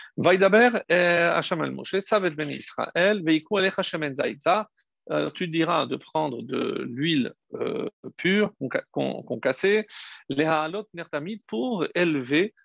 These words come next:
la bougie. Michus la Parochet, et cetera, et cetera, à la Menorah Teora, comment il faut l'allumer, et quand, quel jour, et cetera. <coughs> Et ensuite,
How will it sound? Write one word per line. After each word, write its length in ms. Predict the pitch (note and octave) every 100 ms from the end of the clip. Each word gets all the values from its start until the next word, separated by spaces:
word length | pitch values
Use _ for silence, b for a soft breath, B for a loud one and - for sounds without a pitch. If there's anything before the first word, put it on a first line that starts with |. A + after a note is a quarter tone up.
| _ -
la 220 | B2+ C#3
bougie. 360 | A#2+ - - _ b b b _ -
Michus 360 | F#3+ - G3+ -
la 100 | -
Parochet, 520 | D#3+ F#3 G#3+ G#3 F#3+
et 100 | D3
cetera, 360 | C3+ C3 B2+ A2
et 40 |
cetera, 560 | - A#2+ E3 G#3 G#3+ D#3+
à 60 |
la 120 | C3 C3
Menorah 420 | C3 C3 C#3 A#2+
Teora, 440 | B2 C3+ F3+ A3
comment 220 | G3+ C#3
il 80 | B2
faut 180 | - -
l'allumer, 580 | F#2 C3 F3 G#3 A3 - -
et 120 | D3
quand, 400 | - E3+ E3+ E3+
quel 220 | C#3 B2+
jour, 260 | - F3 D3
et 40 | A2+
cetera. 540 | A#2+ A#2 B2+ F#3+ A3 _ B B B B B _ _ _ _ -
<coughs> 320 | - D#4 A#3+ F3
Et 80 |
ensuite, 420 | A3 D#3 - A#3